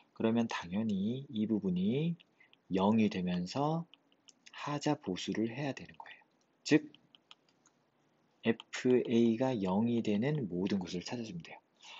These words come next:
그래프상에서 두 가지가 있죠. 그러므로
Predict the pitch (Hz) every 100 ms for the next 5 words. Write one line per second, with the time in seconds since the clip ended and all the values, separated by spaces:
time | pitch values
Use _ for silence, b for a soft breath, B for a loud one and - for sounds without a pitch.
0 | B - 123 - 123 117 151 165 170 170
1 | _ _ - - 185 185 80 - - -
2 | _ _ _ _ - 107 98 107 107